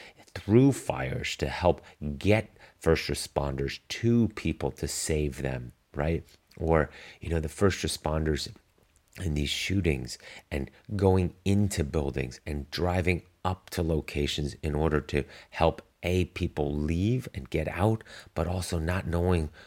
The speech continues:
if there's still an active shooter and still putting their, their life on the line to do their duty. And those are the people I want to recognize. But, and, and not that they're overlooked, but I feel in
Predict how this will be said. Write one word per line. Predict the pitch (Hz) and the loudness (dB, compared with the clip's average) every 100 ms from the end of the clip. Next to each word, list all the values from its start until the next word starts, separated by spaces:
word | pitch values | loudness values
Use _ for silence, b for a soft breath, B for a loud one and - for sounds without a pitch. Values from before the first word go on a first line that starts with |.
| B | B
if | - - | -10 0
there's | 85 - | 0 0
still | - 98 98 | 0 4 6
an | 85 | 4
active | 80 69 - 67 | 0 -4 -6 -4
shooter | - 73 67 65 - | -2 0 -2 -4 -6
and | 71 71 | -10 -8
still | - - - 87 82 76 B B _ | -8 -8 0 4 4 2 B B _
putting | - 76 71 69 | -4 0 0 0
their, | 67 67 64 B B - | 0 0 -2 B B -6
their | 64 64 - | -4 -4 -8
life | 69 73 80 82 - | -2 2 4 2 0
on | 73 | -2
the | 67 | 0
line | 65 64 64 64 | 0 -2 -2 -4
to | 65 | -8
do | 62 69 65 | -6 -4 -4
their | 67 64 | -4 -4
duty. | 60 62 62 64 64 _ | -4 -6 -6 -8 -12 _
And | 73 71 B B _ | -2 -2 B B _
those | 87 104 123 | 6 8 6
are | 104 | 4
the | 85 | 2
people | - 76 - 67 - | 2 0 2 -2 -2
I | |
want | 64 65 65 | -4 -2 0
to | |
recognize. | 69 90 69 - - 85 - - _ _ _ - B B B B - | 0 0 -4 -6 -10 -12 -16 -18 _ _ _ -20 B B B B 2
But, | 78 104 92 - B B B | 10 10 8 0 B B B
and, | - 95 | 0 8
and | 107 92 | 8 8
not | 117 113 | 4 2
that | 90 - | 0 0
they're | - | 2
overlooked, | 80 73 73 71 117 - - | 2 4 2 4 2 0 -4
but | 80 | 0
I | 73 | 2
feel | 67 - 95 101 98 92 B _ | 0 -6 0 4 2 0 B _
in | 78 | -4